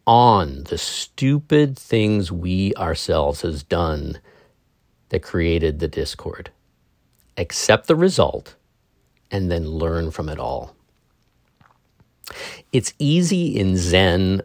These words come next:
or in the martial arts to look at training through rose-colored glasses. You go through the motions. You only ever see the tip of the iceberg.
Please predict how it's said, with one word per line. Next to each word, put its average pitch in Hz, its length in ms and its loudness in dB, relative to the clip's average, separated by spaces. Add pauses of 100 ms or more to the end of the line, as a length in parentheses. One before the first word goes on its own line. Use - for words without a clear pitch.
(100)
or 82 480 0
in 90 260 -4
the 98 60 0
martial 90 440 0
arts 73 460 -2 (100)
to 92 120 -4
look 98 180 0
at 101 160 4
training 98 560 0
through 85 340 -4
rose-colored 85 800 -2
glasses. - 800 -8 (720)
You 92 140 -2
go 98 260 4
through 110 180 0
the 98 80 4
motions. 76 840 -4 (640)
You 95 200 -2
only 117 380 4
ever 101 220 2
see 98 240 -2
the 87 100 -2
tip - 260 -4
of 90 80 2
the 80 140 -4
iceberg. - 640 -8